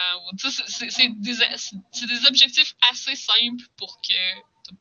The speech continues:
pas réellement besoin de communiquer. Tandis que dans Final Fantasy quatorze, ben là, c'est vraiment des donjons avec des boss, avec des mécaniques. Fait que là, si les gens font pas toute la mécanique du boss, ben, on va, on, tout le monde perd, dans le fond.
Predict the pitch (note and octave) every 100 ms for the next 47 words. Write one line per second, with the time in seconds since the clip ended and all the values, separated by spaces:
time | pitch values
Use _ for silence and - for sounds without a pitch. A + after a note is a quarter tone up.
0 | - C#4 A#3 A#3+ G3+ F#3 G3+ G3+ F3+ F3
1 | F#3 G3 F3+ F3+ F#3+ G3+ C#4+ A#3+ A#3+ A#3+
2 | A#3 A3+ A#3 A#3+ B3+ A#3+ A#3+ - A3+ B3
3 | C#4+ D#4 A#3 G#3 A#3+ B3+ A3 F#3+ F#3+ G#3
4 | B3 A3+ F#3 G3 F3+ G3 G3 G3+ A3+ A#3+
5 | A#3 F#3+ F#3+ _ - F#3+ F3+ F#3+ G#3+ A3+
6 | G3+ F#3+ F#3 F#3 F#3+ G3+ A3 C4+ - -
7 | - - G3+ G3+ G#3 - A#3+ G#3+ G3+ G#3+
8 | - F3 G#3+ A3 G#3 G3 F#3+ G#3+ G3+ G3
9 | G3 F3+ F#3+ G3 - E3+ E3 - - -
10 | - - _ _ - - - A#3+ A#3 A#3+
11 | A#3+ G#3 G3 D#3+ F3+ - -